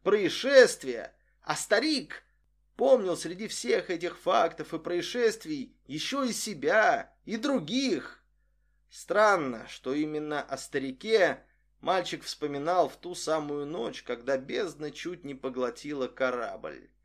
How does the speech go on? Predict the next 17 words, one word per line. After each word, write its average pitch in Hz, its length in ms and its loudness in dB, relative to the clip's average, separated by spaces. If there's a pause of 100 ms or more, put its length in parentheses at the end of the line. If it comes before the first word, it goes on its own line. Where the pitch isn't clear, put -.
(460)
Но 262 180 8
об 233 120 8
этом 196 340 4
будет 156 400 -2
дальше, 131 580 2 (240)
о 110 140 -8
бездне, 151 580 2
о 110 40 -8
корабле 123 680 -2 (260)
и - 120 -2
о 226 100 2
мальчике. - 760 -4 (640)
"Пока 127 340 2
всё", 120 420 -2 (320)
сказал 120 400 -2
Герман 120 400 -4
Иванович, 110 680 -6